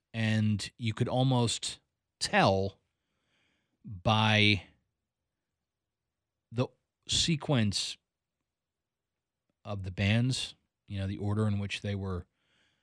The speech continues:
set to perform. It's like the ones that have no or, like, one original member were early in the day. <laughs> And the, the later you got in the day, the more, uh, of the classic lineups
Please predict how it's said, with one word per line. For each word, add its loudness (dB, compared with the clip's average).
set -2
to -10
perform. -2
It's -10
like -4
the -2
ones 2
that 2
have 0
no 4
or, -2
like, -4
one -2
original 0
member -2
were -4
early -2
in 0
the 0
day. -2
<laughs> 2
And 2
the, 6
the 0
later 6
you 4
got 4
in -12
the 0
day, 6
the 2
more, 4
uh, -4
of -8
the -4
classic 2
lineups 0